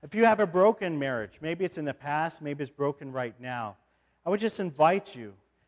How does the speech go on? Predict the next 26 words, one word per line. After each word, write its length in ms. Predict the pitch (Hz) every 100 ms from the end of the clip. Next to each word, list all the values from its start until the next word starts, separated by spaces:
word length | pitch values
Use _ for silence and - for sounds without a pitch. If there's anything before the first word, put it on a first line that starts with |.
| _
to 120 | - 160
lay 360 | 156 190 202
that 220 | 175 151
marriage 420 | 139 147 139 120 -
at 140 | 139 -
the 80 |
foot 300 | - - 147
of 140 | 143 123
the 80 | 120
cross, 640 | - 123 120 104 - - _ _ _ _
to 80 | 170
bring 280 | 165 214 233
it 120 | 208
to 80 | 175
God 360 | 156 160 170 160
and 80 |
say, 140 | 143 147
"God, 280 | 151 175 175
I 140 | 190
don't 160 | 185 156
know 120 | 151
what 160 | 165
to 60 | 175
do 220 | 156 185
with 160 | 170 147
this. 360 | 113 - -